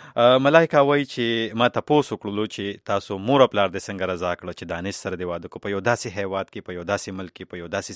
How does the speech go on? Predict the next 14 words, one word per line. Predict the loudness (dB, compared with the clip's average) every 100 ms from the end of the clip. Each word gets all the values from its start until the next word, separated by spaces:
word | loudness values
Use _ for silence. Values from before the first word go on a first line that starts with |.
| -12
سیمه | -14 -14
کې، | -16 -14
چېرته | -14 -12 -14
نه | -14
چې | -18 _ -20 -16 -8
وخت | -8 -8 -10
په |
وخت | -8 -10
داسې | -10 -12
خبرونه | -14 -12 -10 -10
راځي، | -12 -16 -18 -16
ځانمرګي | -14 -14 -14 -16 -16
بریدونه، | -18 -18 -18 _ -20 -14 -4
یا، | -2